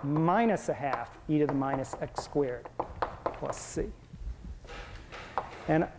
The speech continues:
I can guarantee you, having watched this on various problem sets, that people who don't write this out,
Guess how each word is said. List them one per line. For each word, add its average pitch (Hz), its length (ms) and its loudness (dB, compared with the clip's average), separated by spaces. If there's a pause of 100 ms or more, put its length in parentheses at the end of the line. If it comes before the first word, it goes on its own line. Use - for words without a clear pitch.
(140)
I 190 200 6
can 190 200 6
guarantee 214 640 6
you, 160 140 8
having 139 440 4
watched 151 480 2
this - 360 -2
on 135 280 0
various 147 400 6
problem 147 460 2
sets, - 380 -2 (540)
that - 240 2
people 202 420 6
who 165 200 6
don't 185 420 4 (300)
write 170 360 6
this - 280 2
out, 147 440 4